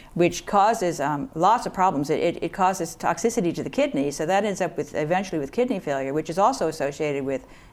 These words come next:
gluten intolerance. And, um, the E, the E. coli are producing this indole, and at the same time, C. difficile are producing another product called P. cresol, which is also similarly, both of these products are related to the pathway that glyphosate disrupts.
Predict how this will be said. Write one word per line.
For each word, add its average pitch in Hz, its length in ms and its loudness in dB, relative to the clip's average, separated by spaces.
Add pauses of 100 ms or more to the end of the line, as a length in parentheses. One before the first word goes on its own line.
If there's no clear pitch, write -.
(100)
gluten 151 260 2
intolerance. 135 680 -2 (760)
And, 160 300 0
um, 143 340 0 (600)
the 180 220 2
E, 233 260 2
the 180 180 4
E. 202 60 2
coli 254 300 6
are 180 80 4
producing 175 360 2
this 147 160 0
indole, 170 480 4
and 170 80 2
at 175 80 0
the 185 80 -2
same 294 240 0
time, 180 220 2
C. 185 160 -2
difficile 240 440 0
are 160 60 2
producing 170 480 -2
another 196 320 0
product 131 520 -4 (280)
called 170 240 2
P. 170 140 0
cresol, 240 500 0
which 156 160 -2
is 165 140 0
also 190 340 2
similarly, 156 720 0 (180)
both 320 200 4
of 359 60 2
these 381 160 6
products 208 460 2
are 165 100 2
related 170 600 2 (480)
to 208 300 2
the 165 160 4
pathway 208 560 2
that 135 140 -2
glyphosate 160 540 0
disrupts. - 600 -2